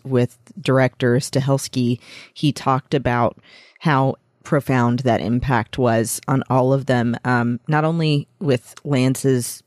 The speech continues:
positivity and just genuine joy in coming to work every day,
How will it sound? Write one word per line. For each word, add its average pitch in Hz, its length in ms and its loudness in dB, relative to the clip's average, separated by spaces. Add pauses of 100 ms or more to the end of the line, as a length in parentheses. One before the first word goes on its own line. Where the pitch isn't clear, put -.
positivity 139 1040 0
and 131 280 0
just - 240 -4
genuine 127 520 2 (400)
joy 135 500 2
in 123 220 0
coming 131 360 2
to 139 120 0
work 120 280 -2
every 143 260 0
day, 151 300 2